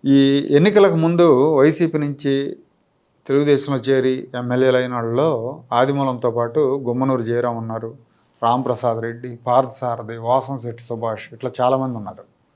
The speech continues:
వీళ్ళలో ముగ్గురు మంత్రులు అయ్యారు, రాంప్రసాద్ రెడ్డి, పార్థసారథి, వాసంశెట్టి సుభాష్ ముగ్గురు కూడా మంత్రులు అయ్యారు. అయితే వీళ్ళు ఏంటంటే వీళ్ళకి,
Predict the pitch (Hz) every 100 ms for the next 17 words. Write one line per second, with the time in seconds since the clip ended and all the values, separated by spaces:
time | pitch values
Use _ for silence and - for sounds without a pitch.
0 | _ _ _ _ _ _ - 143 160 165
1 | 185 147 131 160 - 135 139 156 143 139
2 | 151 135 113 101 104 110 131 131 120 135
3 | 131 127 131 160 165 127 123 123 135 131
4 | 135 156 160 120 127 120 123 123 - 113
5 | 95 92 - - 120 123 135 131 143 117
6 | 117 113 98 92 - _ _ _ _ _
7 | _ _ _ _ _ _ _ _ _ 139
8 | 143 190 165 151 170 - - _ _ 147
9 | 151 175 170 170 185 180 156 156 151 147
10 | 147